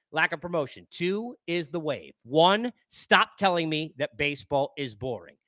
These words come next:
You start telling me what you think. Happy episode one. Guests are coming, more fun coming. Episode two coming within the next few days. Keep it locked in.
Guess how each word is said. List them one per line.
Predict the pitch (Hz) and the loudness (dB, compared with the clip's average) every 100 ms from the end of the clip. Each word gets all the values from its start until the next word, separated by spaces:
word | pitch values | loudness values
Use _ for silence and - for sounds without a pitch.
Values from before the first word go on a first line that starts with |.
| _ | _
You | 107 202 196 92 - | -2 2 2 0 -10
start | - 185 175 | -2 0 0
telling | - 170 165 | 0 -2 -2
me | 156 | -4
what | 147 151 | -4 -6
you | 139 | -10
think. | - 127 90 _ _ _ _ | -12 -12 -14 _ _ _ _
Happy | - 202 202 196 | 6 6 4 -4
episode | 190 180 175 160 | -4 -4 -2 -2
one. | 147 196 226 247 - _ 127 | 0 2 2 -2 -12 _ -2
Guests | 180 208 - | 2 2 2
are | 214 | -4
coming, | 202 214 208 214 185 | 0 0 2 0 2
more | 208 214 | 2 2
fun | - 196 190 | 2 2 0
coming. | 190 190 190 185 | -4 -2 -4 -4
Episode | 190 202 175 208 196 | -6 -6 -6 -4 -4
two | - 196 190 | -6 -8 -2
coming | 190 185 175 | 0 0 -2
within | 147 170 | -4 -6
the | |
next | 170 165 - | -4 -4 -6
few | 165 | -8
days. | 156 165 156 | -6 -6 -6
Keep | - 151 | -12 -14
it | 123 123 | -10 -4
locked | 143 135 - | -4 -2 2
in. | 240 247 | 2 2